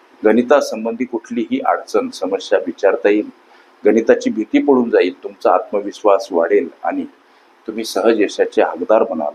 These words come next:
हा विश्वास, हे वचन तुम्हाला देतो. कॉम्पिटिटिव्ह एक्झाम ग्रुपची ही सेवा जवळजवळ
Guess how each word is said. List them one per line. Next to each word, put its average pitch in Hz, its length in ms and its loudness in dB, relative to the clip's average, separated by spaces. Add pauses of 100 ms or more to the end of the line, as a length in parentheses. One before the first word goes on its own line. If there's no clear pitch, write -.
हा - 260 0
विश्वास, 117 600 2 (100)
हे 127 100 -4
वचन 131 380 0
तुम्हाला 90 320 -6
देतो. 90 360 -8 (800)
कॉम्पिटिटिव्ह 131 560 2
एक्झाम 135 340 0
ग्रुपची 127 300 -2
ही 123 200 0
सेवा 90 360 0 (100)
जवळजवळ 101 500 2